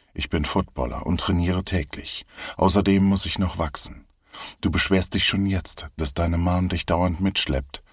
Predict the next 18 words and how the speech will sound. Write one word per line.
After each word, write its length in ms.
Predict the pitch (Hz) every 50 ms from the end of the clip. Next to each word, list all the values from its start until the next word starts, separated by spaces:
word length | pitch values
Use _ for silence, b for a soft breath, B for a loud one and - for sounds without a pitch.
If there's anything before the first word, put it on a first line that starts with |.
| b b _
weil 140 | - - 92
du 100 | 107 101
neue 280 | 104 101 101 98 95
Klamotten 500 | 98 - 104 101 101 98 95 - - 58
brauchst. 500 | - - - - - - - - - - _ _ _ _ _ _ _ _ _ _ _ _ _ _ -
Das 280 | - 71 67 - -
ist 160 | 71 - -
diese 220 | - 67 64 69 73
Folter 380 | - - 82 78 73 90 80
wert.“ 420 | 76 76 69 - - - - - _ _ _ _ _ _ _ _ _ -
Ich 200 | 92 - - -
stöhne, 480 | - - 101 80 65 - - - - - b b b b b b
als 200 | - 71 - 78
ich 160 | 73 67 71
eine 160 | 71 78 78
große 340 | 78 80 101 110 104 - 95
Portion 500 | - 90 90 - - - 87 80 80 80
nehme 400 | 76 73 71 73 73 73 69